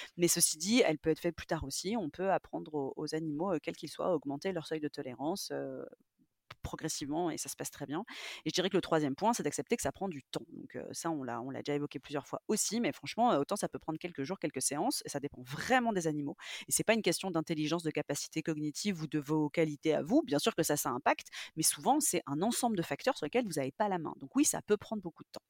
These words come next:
Ensuite, évidemment, euh, ça, je, je suis assez intransigeante, soyons clairs, c'est qu'il faut connaître les animaux avec lesquels on vit. Donc, euh, non seulement l'individu, hein, vous savez que, ah bah tiens, ce matin, mon chien, il a pas l'air bien parce que j'ai observé qu'il avait eu tel comportement,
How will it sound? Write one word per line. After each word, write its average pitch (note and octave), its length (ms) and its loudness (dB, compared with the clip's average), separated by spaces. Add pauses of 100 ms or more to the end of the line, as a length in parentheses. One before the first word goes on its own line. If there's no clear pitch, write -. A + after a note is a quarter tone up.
(100)
Ensuite, C4 380 8
évidemment, F3+ 520 4
euh, C#3+ 200 -4
ça, G3 200 4
je, C#3+ 380 -4
je C#3 100 -8
suis D3 140 -6
assez D3+ 160 0
intransigeante, G#3+ 640 2
soyons E3+ 280 2
clairs, D4 360 4
c'est - 140 2
qu'il G#3 140 4
faut F#3+ 100 2
connaître G#3 260 4
les F3+ 120 6
animaux D3 220 2
avec G#3 120 0
lesquels F#3+ 240 0
on D3 120 -2
vit. D3 340 -12
Donc, - 180 -14
euh, C#3 100 -6
non F#3+ 140 0
seulement G3 260 4
l'individu, D#3 680 4
hein, E3 160 4
vous D3+ 80 -4
savez D#3 300 4
que, - 200 2
ah A3 100 6
bah F3+ 120 12
tiens, A#3 160 4
ce - 100 -4
matin, G#3 200 2
mon F#3+ 80 2
chien, G3+ 180 2
il F#3+ 60 4
a D#3 60 4
pas D3 120 4
l'air D3+ 140 4
bien F3+ 200 2
parce - 240 2
que G3+ 140 4
j'ai E3 100 4
observé D3+ 300 0
qu'il D3+ 120 -2
avait C#3+ 140 0
eu C#3+ 40 -6
tel C#3+ 140 -8
comportement, C#3+ 420 -4